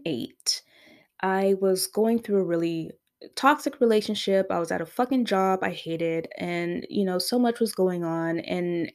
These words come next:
at that point was when I was the first time, I think, that I really went to therapy.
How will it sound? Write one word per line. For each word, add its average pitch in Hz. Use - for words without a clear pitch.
at 185
that 269
point 220
was 185
when 175
I 170
was 180
the -
first -
time, 190
I 175
think, 170
that 165
I 165
really 220
went 170
to -
therapy. -